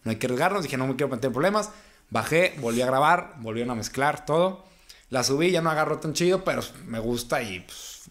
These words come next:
ahí va a estar siempre. Y la última, la, esta noche, todo se dio súper padre porque, pues, yo las primeras las hice con un productor de aquí, se llama Death Rabbit.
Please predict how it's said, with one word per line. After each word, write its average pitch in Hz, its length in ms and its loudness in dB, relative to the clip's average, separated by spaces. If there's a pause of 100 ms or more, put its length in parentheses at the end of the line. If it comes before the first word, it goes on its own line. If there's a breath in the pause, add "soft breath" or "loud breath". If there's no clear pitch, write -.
ahí 98 120 -2 (160)
va 110 60 -4
a - 20 -2
estar 107 220 -4
siempre. 131 560 -4 (440 loud breath)
Y 165 120 2
la 160 120 4
última, 165 360 2
la, 151 100 2
esta 147 180 0
noche, 170 500 2 (580 soft breath)
todo 135 160 4
se 139 120 0
dio 127 100 2
súper 123 260 -2
padre 139 300 2
porque, 120 680 0
pues, 127 140 -2
yo 135 80 2
las 147 120 2
primeras 139 240 0
las 131 80 2
hice 135 120 -4
con 131 100 -2
un 120 60 0
productor 117 340 0
de 113 60 2
aquí, 165 240 -2 (100)
se - 80 -10
llama 113 160 -2
Death 110 160 -4
Rabbit. 135 240 2